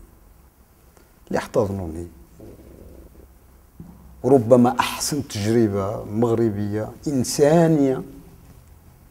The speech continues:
ولو سياسية بعمق إنساني، اللي عاشها المغرب واللي حدود الساعة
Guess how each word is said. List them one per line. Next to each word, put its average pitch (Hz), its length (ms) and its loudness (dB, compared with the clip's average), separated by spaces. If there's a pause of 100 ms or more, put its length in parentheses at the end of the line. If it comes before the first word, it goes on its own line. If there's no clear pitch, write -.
(160)
ولو 113 200 0
سياسية 147 600 2
بعمق 139 520 2
إنساني، 127 800 -2
اللي 113 180 -4
عاشها 107 300 -6
المغرب 131 520 0
واللي 120 380 0
حدود 131 360 -2
الساعة 135 480 -6